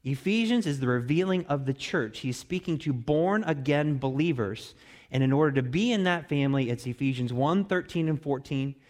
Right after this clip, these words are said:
and then you become predestined. Because God is predestined before the foundation of the world that there will be a group of people, and that group of people, they will be mine. That's what this passage teaches.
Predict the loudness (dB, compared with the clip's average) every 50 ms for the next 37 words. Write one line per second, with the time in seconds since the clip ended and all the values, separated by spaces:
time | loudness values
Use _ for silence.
0 | -20 -20 -20 -10 -4 0 2 2 4 2 2 2 2 2 2 2 2 0 -2 -2
1 | -2 -2 0 2 2 0 0 -2 -6 -6 -6 -4 -4 -4 -4 -4 -6 -8 -8 -6
2 | -6 -6 -6 -8 -12 -14 _ _ -20 -18 -6 -4 -2 0 2 2 4 4 2 0
3 | -2 -2 0 0 0 2 2 2 0 0 -2 -2 -2 -2 -2 -2 -2 -2 -2 -2
4 | -2 -2 0 0 0 0 0 -2 -2 -2 0 0 2 2 0 0 0 0 0 2
5 | 2 2 2 2 4 4 2 2 2 0 0 0 0 -2 -2 -2 -4 -2 -2 -4
6 | -6 -6 -8 -12 -20 -20 -16 -6 -2 0 2 2 2 0 -2 0 2 2 2 2
7 | 0 -2 -2 -2 -2 -2 0 0 0 0 -2 -6 -14 -18 -12 -6 0 2 4 4
8 | 6 4 4 2 0 2 2 2 4 4 2 2 0 0 0 0 2 2 2 2
9 | 2 0 0 -4 -6 -12 -16 -20 _ _ _ _ _ _ _ _ _ _ -8 -6
10 | -6 -6 -6 -8 -6 -4 -6 -6 -6 -8 -12 -6 -4 -4 -4 -4 -6 -10 -14 -12
11 | -10 -10 -10 -10 -10 -14 -16 -16 -18 -20 -20